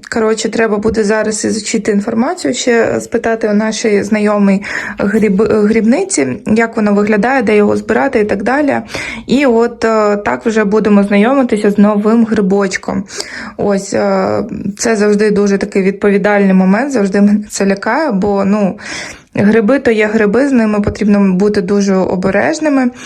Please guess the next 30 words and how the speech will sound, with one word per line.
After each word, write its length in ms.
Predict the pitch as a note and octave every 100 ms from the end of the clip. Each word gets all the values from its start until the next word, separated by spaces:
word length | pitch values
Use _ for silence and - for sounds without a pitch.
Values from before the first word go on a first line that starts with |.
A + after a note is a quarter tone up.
| - - -
От, 400 | - A3+ G#3+ G#3+
е, 320 | A3 G#3+ G3+ - - - _ -
і 140 | C4
от 240 | B3+ A3+ -
хоч-, 280 | A3 G#3
хочемо 540 | - A3 G#3+ A3+ A3 G3+
познайомитися 720 | G3+ G3+ G#3 A3+ G#3 G#3 G3
з 60 | G3
новим 420 | F#3+ G3+ A3+ G#3+
грибочком. 600 | G3+ G3+ F#3 F3+ - G3
Ми 140 | A#3
зазвичай 440 | A#3 G#3 G3+ A3 G#3
це 140 | G#3
робимо 320 | G3+ F#3 G3
так, 200 | G3+ C4+
що 120 | - G#3+
ми 80 |
багато 380 | G3 G#3 G3+ G3+
інформації 580 | G3 G3+ G3+ G3 G3 F#3+
ізучаємо, 460 | G3+ - C#4 C4+ A3
дивимося 460 | G#3 G3+ G3 G3
багато 340 | G3 G3+ F#3+ G3
відео 380 | A3+ A#3+ A#3+
на 120 | A3 G#3
цю 120 | G#3
тему, 280 | G#3 G3+ G3
як 260 | G3+ G3+
відрізнити, 600 | F#3 F#3+ F#3+ G#3+ B3 A3+
що 180 | G#3 G3
робити, 520 | G3 F3+ B3 A#3+ G#3